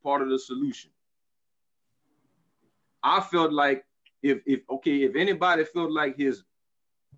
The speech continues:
apology was a P R statement, I would like anybody to tell me how that was a P R statement. Because if that was a P R statement by challenging the president,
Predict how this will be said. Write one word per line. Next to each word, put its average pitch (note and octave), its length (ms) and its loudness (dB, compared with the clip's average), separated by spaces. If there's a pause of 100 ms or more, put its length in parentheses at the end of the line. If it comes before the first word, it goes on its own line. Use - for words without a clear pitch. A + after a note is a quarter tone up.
(840)
apology E3+ 560 2
was F3+ 180 2
a D#3 60 -2
P F#3 220 -2
R F#3 180 2
statement, G3 480 -2 (840)
I C#3 120 2
would D#3 140 4
like E3 240 4
anybody D#3 520 0
to C#3 60 -2
tell D3 300 0
me D#3+ 180 -2
how B2+ 380 0
that E3 220 2 (120)
was B2 200 0
a A2+ 80 0
P D3+ 240 -4
R G#2 360 0 (540)
statement. G#2+ 480 -2 (320)
Because C3 420 0
if A2+ 200 0
that E3+ 180 4
was D3 140 2
a B2+ 60 2
P C#3+ 200 -2
R B2+ 160 2
statement C3 480 0 (420)
by A#2 160 2
challenging C#3+ 460 2
the A#2+ 100 0
president, B2+ 520 -2